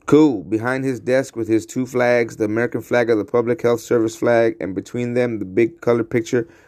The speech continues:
of John F. Kennedy. "I've got some news for you, Hampton." He turned and called through a doorway to another doctor, and now his voice was shaking a little. "W-, would you come in, Bob? I want you to hear this." He showed Bob the paper.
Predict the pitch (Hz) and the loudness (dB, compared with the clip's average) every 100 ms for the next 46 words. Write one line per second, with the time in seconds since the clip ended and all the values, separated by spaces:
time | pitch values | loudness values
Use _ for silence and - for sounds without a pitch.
0 | _ - 92 113 117 117 113 - 107 101 | _ -8 -2 2 2 2 0 0 -2 -2
1 | 64 - _ _ _ - - 101 117 127 | -4 -10 _ _ _ -14 -4 0 2 2
2 | 135 127 135 131 117 - 104 90 87 - | 0 2 4 4 2 -2 -2 -2 -4 -8
3 | _ _ - 101 90 101 98 _ _ _ | _ _ -10 -8 -6 -6 -6 _ _ _
4 | 104 - 104 101 95 107 107 107 - 98 | -4 2 2 2 0 2 4 2 0 -4
5 | 90 107 104 107 104 - 101 101 101 101 | 0 2 2 2 0 -4 -4 -2 -2 -2
6 | 95 104 107 107 110 - _ _ - 98 | 0 0 0 -2 -4 -6 _ _ -8 -4
7 | 104 110 113 113 110 95 95 110 113 98 | 0 2 2 2 0 -2 2 4 4 -2
8 | - 113 107 101 95 92 87 80 _ _ | -2 2 2 0 -4 -2 -4 -6 _ _
9 | _ - - 123 120 139 135 135 165 165 | _ -20 -10 0 4 4 4 2 0 2
10 | 175 180 185 170 185 175 165 - _ _ | 2 2 0 4 4 4 0 -6 _ _
11 | _ _ _ _ - 113 127 - 110 110 | _ _ _ _ -12 -8 -6 -2 2 4
12 | 123 101 90 - _ _ _ _ - 107 | 4 4 0 -4 _ _ _ _ -10 0
13 | 131 127 110 120 110 110 113 107 104 87 | 2 2 4 2 2 -2 0 0 -2 -10